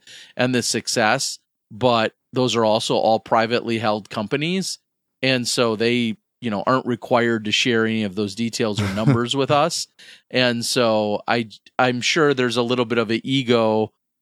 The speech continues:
Speaker 1: mixed in with some kind of secrecy
Speaker 2: Hmm.
Speaker 1: as to what they do or don't wanna share. I, I genuinely could not even give you a guess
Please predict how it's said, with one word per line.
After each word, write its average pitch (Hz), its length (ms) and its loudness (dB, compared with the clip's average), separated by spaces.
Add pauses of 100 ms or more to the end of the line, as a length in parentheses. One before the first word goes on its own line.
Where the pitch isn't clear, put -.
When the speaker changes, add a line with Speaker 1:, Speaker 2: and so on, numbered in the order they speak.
(140)
Speaker 1:
mixed 127 420 -2
in 120 300 0
with 113 140 0
some 123 260 0
kind 117 240 2
of 98 60 -4
secrecy 113 840 -2
Speaker 2:
Hmm. 120 80 -12 (340)
Speaker 1:
as 110 260 0
to 120 120 0
what 110 260 -2
they 110 140 0
do 110 200 -4
or 107 120 -2
don't 101 240 -4
wanna 95 220 -4
share. 95 400 0
I, 113 340 2 (560)
I 147 160 4
genuinely 147 840 0
could 127 340 -2
not 120 260 2
even 120 320 -2
give 107 240 -6
you 117 220 -4
a 104 60 -4
guess 98 640 -4